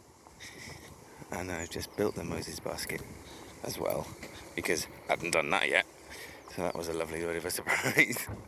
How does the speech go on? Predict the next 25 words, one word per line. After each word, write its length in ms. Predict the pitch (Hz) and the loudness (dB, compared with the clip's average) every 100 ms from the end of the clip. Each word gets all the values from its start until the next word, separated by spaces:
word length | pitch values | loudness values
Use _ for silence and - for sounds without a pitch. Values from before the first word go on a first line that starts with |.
| - - - - - - - | -16 -14 -14 -14 -10 -6 2
<laughs> 120 | 135 - - - | 2 0 -10 -2
Getting 260 | - - 104 | 4 4 4
the 80 | - | 2
screwdrivers 640 | - 107 98 95 92 95 | 2 2 6 6 6 4
out 240 | 92 104 - - - - - - - - - - | 4 4 0 -12 -12 -10 -10 -10 -12 -12 -14 -4
at 140 | - - | -2 0
six 300 | - - - | -2 0 2
thirty 320 | 113 110 113 | 2 4 2
this 180 | 104 - | 2 6
morning. 300 | 131 156 - - - - - - - - - - - - - - | 8 8 4 -2 -14 -14 -14 -14 -16 -14 -14 -12 -8 -8 -8 -8
But 100 | - | -2
yeah. 200 | 95 76 - - - - - - - - - - - - - - - - - - - - - - 87 | -2 -2 -8 -10 -10 -12 -10 -8 -6 -6 -4 -4 -2 -2 -2 -2 -2 -2 -2 -2 -2 -2 -2 0 4
We've 380 | 85 80 - - | 4 4 2 4
told 280 | 95 92 | 6 6
the 60 | 85 | 6
parents 640 | 98 98 101 - - - - | 6 6 6 2 -2 -4 -4
to 60 | - - - - - - - - - - | -4 -6 -6 -8 -8 -8 -8 -8 -8 0
be 100 | 151 | 6
on 120 | 123 | 8
standby 500 | 98 - 92 90 92 | 6 4 4 4 0
if 140 | 87 - | 0 0
they 80 | 85 | 2
wanna 220 | 85 82 | 2 -2
come 280 | - 85 80 | -2 -2 -2
down 300 | 82 82 | -2 -2